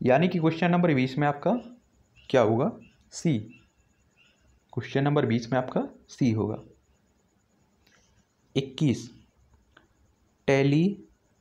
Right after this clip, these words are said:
निम्नलिखित में से किस प्रयोग में किया जाता है? टैली निम्नलिखित में से किस प्रयो-, में प्रयोग किया जाता है? अकाउंट्स में।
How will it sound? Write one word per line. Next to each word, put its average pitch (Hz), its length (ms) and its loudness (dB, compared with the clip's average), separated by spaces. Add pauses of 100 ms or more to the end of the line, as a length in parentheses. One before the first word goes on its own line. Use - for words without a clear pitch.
(100)
निम्नलिखित 175 480 2
में 202 80 4
से 208 140 0 (320)
किस 196 160 0
प्रयोग 123 420 0
में 139 300 -4 (840)
किया 117 200 2
जाता 104 280 -2
है? 135 120 -12 (1600)
टैली 117 320 2
निम्नलिखित 147 500 0
में 175 80 2
से 190 160 -2
किस 208 300 -4
प्रयो-, 120 380 0 (420)
में 143 220 -2
प्रयोग 127 400 0
किया 113 220 0
जाता 107 260 -2
है? 131 160 -8 (2500)
अकाउंट्स 120 560 -2
में। 117 260 -8